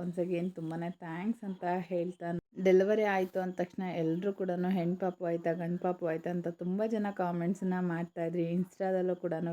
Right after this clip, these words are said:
ಕೇಳ್ತಾಯಿದ್ರಿ. ನಮ್ಮ ಮನೆಗೆ ಏಪ್ರಿಲ್ ನಾಲ್ಕನೇ ತಾರೀಕು ಬೆಳಿಗ್ಗೆ,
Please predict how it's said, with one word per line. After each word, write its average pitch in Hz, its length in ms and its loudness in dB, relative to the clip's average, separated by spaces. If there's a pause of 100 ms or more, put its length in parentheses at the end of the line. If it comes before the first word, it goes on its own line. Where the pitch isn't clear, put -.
ಕೇಳ್ತಾಯಿದ್ರಿ. 165 920 0 (640)
ನಮ್ಮ 196 320 -2
ಮನೆಗೆ 202 380 0
ಏಪ್ರಿಲ್ 180 540 0
ನಾಲ್ಕನೇ 175 540 -2
ತಾರೀಕು 175 480 -2
ಬೆಳಿಗ್ಗೆ, 175 680 2